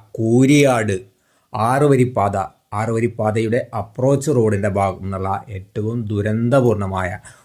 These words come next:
ഒരു കാഴ്ചയാണ് നമുക്ക് കാണാൻ സാധിക്കുന്നത്. കെ എൻ ആർ സിയുടെ വർക്ക് കേരളത്തിൽ ഉടനീളം നല്ല രീതിയിൽ പുരോഗമിച്ചപ്പോൾ ഈ ഒരു ഭാഗത്ത് വർക്ക് ദുരന്തപൂർണമായ ഒരു കാഴ്ചയായി മാറി. സത്യത്തിൽ ഒരു ഭൂമി കുലുക്കത്തോട് സമാനമായ ഒരു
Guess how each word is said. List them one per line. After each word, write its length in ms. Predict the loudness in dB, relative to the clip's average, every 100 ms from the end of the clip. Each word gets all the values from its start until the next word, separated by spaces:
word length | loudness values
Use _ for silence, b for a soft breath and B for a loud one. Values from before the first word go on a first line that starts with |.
| _
ഒരു 160 | -4 -4 -2
കാഴ്ചയാണ് 540 | -2 -2 -2 -2 -2
നമുക്ക് 200 | -2 -4
കാണാൻ 200 | -4 -4
സാധിക്കുന്നത്. 560 | -4 -4 -2 -4 -2 -2 -2 b -20 -10
കെ 160 | -2 0
എൻ 100 | 2 2
ആർ 160 | 0 -2
സിയുടെ 340 | -4 -6 -6 -6
വർക്ക് 320 | -6 -8 -10 -10
കേരളത്തിൽ 500 | -6 -4 -2 -4 -2 -2
ഉടനീളം 500 | -2 -2 0 0 0
നല്ല 340 | 0 2 2 4
രീതിയിൽ 340 | 4 2 0 -2
പുരോഗമിച്ചപ്പോൾ 760 | -4 -4 -2 -4 -6 -8 -6 -6 -6 B B -2
ഈ 80 | 0 2
ഒരു 140 | 2
ഭാഗത്ത് 500 | 2 2 2 -4 -2 0
വർക്ക് 360 | 0 -2 -6 -4
ദുരന്തപൂർണമായ 1040 | -2 0 0 2 2 2 2 0 0 -2 -4 -8 -8
ഒരു 180 | -8 -8
കാഴ്ചയായി 600 | -6 -6 -6 -4 -2 0 0
മാറി. 220 | 0 -2 B B _
സത്യത്തിൽ 340 | -4 -2 0 2
ഒരു 200 | 2 2 4
ഭൂമി 360 | 6 6 6
കുലുക്കത്തോട് 600 | 6 4 2 0 0 0 -2 -2
സമാനമായ 720 | -2 0 0 0 0 2 0 -2
ഒരു 120 | -4